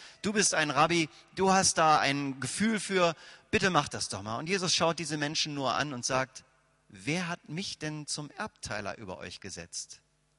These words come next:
Tut mir leid, sucht euch jemand anderen, dafür habe ich keine Zeit." Das empfanden diese Menschen bestimmt als Unfreundlichkeit, als Unhöflichkeit, vielleicht sogar als Respektlosigkeit, wenn sie fromme, gute Leute waren, die meinten, dass sie das so von einem Rabbi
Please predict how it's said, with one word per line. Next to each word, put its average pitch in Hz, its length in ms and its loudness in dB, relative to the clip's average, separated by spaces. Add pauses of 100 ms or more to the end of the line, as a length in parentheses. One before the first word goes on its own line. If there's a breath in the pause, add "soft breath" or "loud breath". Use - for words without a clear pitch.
Tut - 160 -12
mir 202 100 -2
leid, 214 220 0
sucht 180 240 -8
euch 165 140 -6
jemand 165 240 -4
anderen, 147 300 -6
dafür 143 200 -6
habe 147 120 -8
ich - 80 -12
keine 165 240 -8
Zeit." - 460 -8 (1300 loud breath)
Das - 100 -2
empfanden 170 400 2
diese 156 220 0
Menschen 160 280 0
bestimmt 165 360 -4
als 127 240 4
Unfreundlichkeit, 131 960 -2
als - 160 -6
Unhöflichkeit, 131 880 -2
vielleicht 123 300 -4
sogar 107 360 0 (300 loud breath)
als 110 220 -6
Respektlosigkeit, 113 1000 -6
wenn 110 140 -8
sie 107 220 -10
fromme, 110 520 -4 (460 loud breath)
gute 120 220 -4
Leute 101 360 0
waren, 98 260 0
die 107 140 -4
meinten, 110 340 -4
dass 104 140 -6
sie 113 80 -6
das 98 180 -6
so 110 140 -4
von 107 180 -8
einem 98 280 -8
Rabbi 95 400 -8